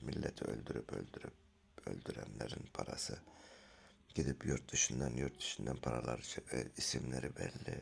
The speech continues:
her şey belli. Siz niye daha bile bile isimlerini e, değiştirdiniz suç dosyalarından? Hı? Ankara'yla Berlin.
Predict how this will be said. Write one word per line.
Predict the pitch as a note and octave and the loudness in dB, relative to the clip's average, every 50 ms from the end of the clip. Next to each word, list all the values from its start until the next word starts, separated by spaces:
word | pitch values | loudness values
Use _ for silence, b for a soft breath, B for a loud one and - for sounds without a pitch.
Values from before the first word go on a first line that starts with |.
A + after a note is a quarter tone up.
| - | -4
her | - - G#1 - | -4 -4 -2 0
şey | - - - - G#1 - - - | 0 0 0 0 -2 -2 -4 -2
belli. | - - - - - - - - B B B B B B B | -2 -2 -2 0 -2 -2 -2 -4 B B B B B B B
Siz | B - - A1 - - | B 2 2 2 2 0
niye | - B1+ D#2+ F#2 - | 2 4 4 4 4
daha | - A1+ G#1+ G1+ - - | 4 2 2 2 0 0
bile | - - E2 D2+ - | 0 2 2 2 2
bile | - - - - - - | 0 0 0 0 0 2
isimlerini | - - - - - - - - - - - - - - A#1 - - B B B B B B B B B B B B B B B _ _ - - - | 2 2 2 2 2 -2 0 0 0 0 0 0 -2 0 0 0 -2 B B B B B B B B B B B B B B B _ _ -10 -2 2
e, | - C#2 B1+ A#1 A1 G#1 G1+ G1+ G1+ G1+ - - - - - | 4 4 4 4 4 2 2 0 0 -2 -4 -6 -6 0 4
değiştirdiniz | D#2+ D2 C2+ - - - - A#1 G#1+ - - - - G#1 G#1 - | 6 6 6 6 2 0 0 0 0 -2 -4 -4 -2 -2 0 0
suç | - - - - A1+ - - - - - - - - | 0 -2 -2 -4 -4 -2 -2 -4 -4 -6 -10 -10 -4
dosyalarından? | - G#1+ G#1 - - - - - - - - - - - - - - - - - - - - - - - - - - - - - - - - - | -4 -2 -2 -4 -6 -8 -6 -6 -6 -6 -6 -6 -10 -12 -12 -12 -14 -14 -14 -16 -18 -20 -20 -20 -20 -20 -20 -20 -20 -20 -20 -20 -20 -20 -14 -8
Hı? | - C2+ C#2 - - - - - - | -2 -2 -2 -2 -2 -6 -12 -12 -8
Ankara'yla | - - - - - - - - - - - - - - - | -4 -4 -4 -4 -4 -6 -6 -4 -6 -6 -6 -10 -12 -10 -10
Berlin. | - - - - - | -10 -10 -10 -12 -14